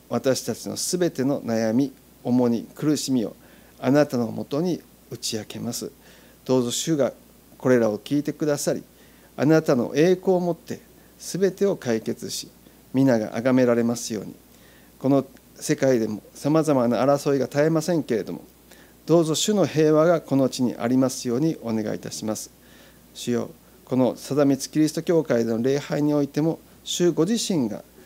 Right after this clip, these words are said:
中心となって、私たち一人一人をもう一度恵み、祝福してください。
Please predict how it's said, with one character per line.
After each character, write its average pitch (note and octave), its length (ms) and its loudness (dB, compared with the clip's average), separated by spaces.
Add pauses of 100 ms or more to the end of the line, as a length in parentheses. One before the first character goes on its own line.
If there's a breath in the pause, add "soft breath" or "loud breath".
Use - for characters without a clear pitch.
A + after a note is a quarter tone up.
(100)
中 C3+ 240 -2
心 B2+ 240 -2
と B2 100 -8
な A#2+ 160 -2
っ - 20 -4
て、 - 220 -10 (360 loud breath)
私 B2+ 360 0
た A#2+ 80 -8
ち - 80 -16
一 B2 100 -12 (160)
人 G3 40 0
一 F#3+ 280 -4
人 E3+ 140 2
を - 160 -2
も C3 180 0
う E3+ 60 2
一 - 200 -10
度 G#3 180 -2
恵 B2 120 0
み、 B2 340 0
祝 - 260 -6
福 - 240 -8
し - 100 -8
て - 80 -18
く - 80 -14
だ G2 140 -12
さ - 140 -6
い。 - 80 -6